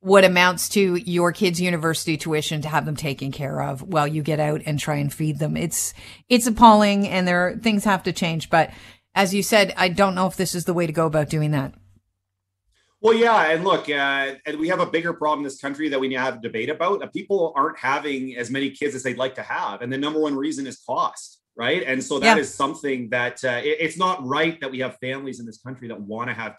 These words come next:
Speaker 2: kids but can't do it because they think they just can't afford it. And so we need to look at ways to make it easier for people to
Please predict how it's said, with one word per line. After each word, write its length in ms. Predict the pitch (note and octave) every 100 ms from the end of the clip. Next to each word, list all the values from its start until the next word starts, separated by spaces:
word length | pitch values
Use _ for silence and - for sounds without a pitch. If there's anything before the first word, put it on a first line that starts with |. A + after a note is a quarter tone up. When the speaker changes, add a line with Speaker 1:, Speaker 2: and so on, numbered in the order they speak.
| -
Speaker 2:
kids 420 | C#3+ G#2 G2+ - _ _
but 140 | D3
can't 280 | - E3+ E3
do 140 | C#3+ G3
it 100 | D3
because 240 | C#3 C3
they 100 | C3+
think 260 | C3 D#3+ C#3
they 80 |
just 260 | C3 C#3 -
can't 140 | D3
afford 440 | B2+ - B2 G#3 -
it. 120 | - -
And 120 | B2
so 220 | C3+ C#3+
we 140 | C#3 C#3
need 180 | D#3+ D#3+
to 60 |
look 220 | D3 D3 C#3+
at 100 | A#2
ways 320 | B2+ C3 -
to 60 |
make 280 | G2+ A#2+ B2+
it 100 | A#2+
easier 480 | A#2+ A#2 B2+ B2 A#2+
for 100 | A2+ G#2+
people 280 | B2+ A2
to 160 | G#2